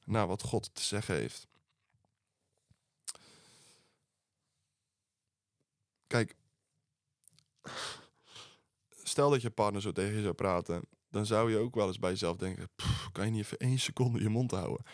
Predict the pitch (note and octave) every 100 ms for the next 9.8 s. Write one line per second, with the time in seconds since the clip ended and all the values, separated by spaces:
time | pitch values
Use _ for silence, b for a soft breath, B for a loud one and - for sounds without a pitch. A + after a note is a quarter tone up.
0 | B B A2 - C#3+ C#3 A#2 G#2 A2+ A2
1 | - - - C#3 B2+ G#2+ G#2+ - F#2+ F#2+
2 | - - - - E2 F#2+ - G2+ G#2+ G2
3 | F#2+ - F#2+ G#2 G2 B2+ C3 B2+ B2+ A2+
4 | G#2+ G2+ F#2 - G#2 G2+ A#2 C3 A2 G2+
5 | F#2+ G#2 G2+ G#2 G2+ F#2 F#2 G2 A2+ G2+
6 | F2+ D2 - - - G#2+ - D#2 D2+ B1
7 | - - B B B B A#2 C3 C#3 B2
8 | G#2+ G2 A#2 D3 - F2 D#2 - G2+ A2
9 | B2+ - G#2 G2+ G2 B2+ A2+ F2+